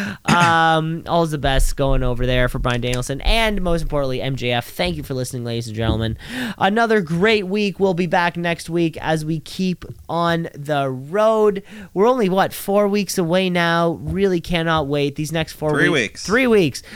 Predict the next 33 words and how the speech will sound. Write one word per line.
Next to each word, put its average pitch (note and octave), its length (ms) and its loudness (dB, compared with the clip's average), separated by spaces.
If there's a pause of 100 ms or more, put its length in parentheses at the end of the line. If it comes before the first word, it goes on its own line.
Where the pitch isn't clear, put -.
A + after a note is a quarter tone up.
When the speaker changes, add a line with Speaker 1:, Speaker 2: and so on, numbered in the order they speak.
(200)
Speaker 1:
These G3 200 2
next, G3 340 0
what, F#3+ 180 2
six - 400 0
shows G3+ 540 2
here D#3 460 2
over D#3+ 240 0
on D3 120 0
W C#3+ 260 2
W C3 320 0
E. C3 240 -2 (400)
Um, D3+ 540 2
it's E3+ 180 0
gonna F3+ 180 2
fly D3 420 2
by. B2 280 0
So G3 360 0
much E3+ 180 2
shit's D#3+ 260 -4
gonna C3 180 -2
happen. A#2 320 -2
We B2 80 -2
have B2 140 -4
so D#3+ 120 -2
much C3+ 200 -4
more B2+ 100 -4
to A#2 80 -4
book, A2 280 -4
and B2+ 80 -6
I B2+ 40 -4
really C3+ 220 -2
can't G3 180 0
wait. A3 260 -2